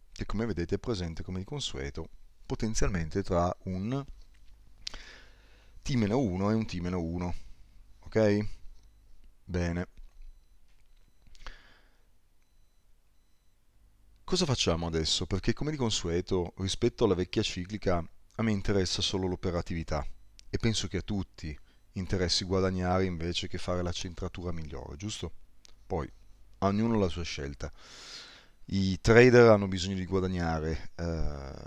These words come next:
i filosofi o altro <laughs> facciano quello che desiderano. In ogni caso, d'inverso, è tutto più semplice, d'accordo? Qui abbiamo già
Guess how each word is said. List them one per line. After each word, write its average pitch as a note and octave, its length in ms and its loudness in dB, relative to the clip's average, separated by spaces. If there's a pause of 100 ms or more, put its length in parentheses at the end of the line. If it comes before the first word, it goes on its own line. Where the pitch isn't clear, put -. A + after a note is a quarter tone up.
(120)
i E2+ 100 -8
filosofi G2 720 0
o F#2+ 60 2
altro G#2 540 4
<laughs> - 20 -2
facciano F#2 760 -2
quello G2 200 0
che F#2+ 140 -2
desiderano. D2+ 600 -6 (1080)
In F#3 100 6
ogni F3+ 160 6
caso, G2 320 8
d'inverso, G#2 840 0 (1300)
è - 120 2
tutto - 260 0
più A#2+ 140 0
semplice, F2+ 640 0
d'accordo? F#2+ 480 4
Qui A2 320 2
abbiamo A2 320 4
già F#2 400 -2